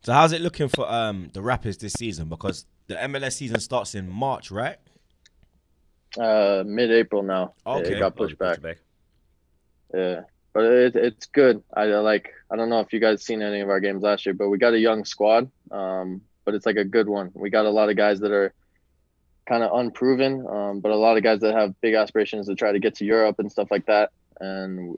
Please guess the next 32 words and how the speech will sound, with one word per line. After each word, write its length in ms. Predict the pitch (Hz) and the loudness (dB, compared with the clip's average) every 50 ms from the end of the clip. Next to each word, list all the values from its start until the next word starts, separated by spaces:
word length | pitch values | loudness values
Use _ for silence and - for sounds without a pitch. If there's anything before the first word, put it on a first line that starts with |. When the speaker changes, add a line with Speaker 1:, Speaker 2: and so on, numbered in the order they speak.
| - - | -8 -6
Speaker 2:
I 80 | 98 101 | -6 -4
think 220 | - 127 135 - | -4 -6 -4 0
we 200 | 123 104 104 104 | 0 2 2 2
have 260 | 101 110 113 113 101 - _ _ _ | 2 2 2 2 0 -2 _ _ _
four 160 | - 110 110 | 0 0 0
people, 400 | - - 117 - - 117 120 120 - | 0 -2 -4 -2 0 0 0 0 2
five 180 | 95 104 107 - | 2 2 2 0
people 300 | - 127 123 107 - 117 | -2 -8 -8 -6 -6 -4
in 40 | 117 | -4
the 60 | 110 | -2
national 320 | 113 113 117 - 123 117 | -2 -2 -2 -2 -6 -8
team, 220 | - 135 131 139 143 _ _ _ | -6 -6 -8 -8 -8 _ _ _
like, 180 | - 104 98 - | -8 -8 -8 -8
Speaker 1:
Mm-hmm. 120 | 98 107 | -10 -12
Speaker 2:
in, 220 | 101 101 - - 104 | -12 -12 -10 -8 -8
in 100 | 107 107 | -6 -6
the 80 | 101 | -8
pool, 400 | - - 110 110 120 135 147 - _ _ | -6 -4 0 0 0 0 0 -4 _ _
which 200 | - 98 98 104 | -8 -6 -6 -4
Speaker 1:
Mm-hmm. 180 | 101 98 95 98 | -4 -4 -4 -6
Speaker 2:
is, 260 | 95 - - - - - | -8 -12 -18 -20 -10 -8
I 80 | - - | -8 -4
think, 220 | - 123 123 113 | -2 -2 -2 -2
more 220 | 107 110 113 117 113 | -2 0 0 0 0
than 120 | 107 104 | -2 -2
most 240 | 110 113 107 - - | -4 -4 -6 -6 -8
teams 220 | - 107 101 98 104 | -8 -8 -6 -6 -6
in 80 | 101 | -8
the 60 | 98 | -6
whole 200 | - 101 98 92 | -4 -4 -4 -2
league. 280 | 95 107 107 101 92 - | 0 0 0 0 -2 -4
So 300 | - - 85 92 90 | -8 -6 -6 -6 -6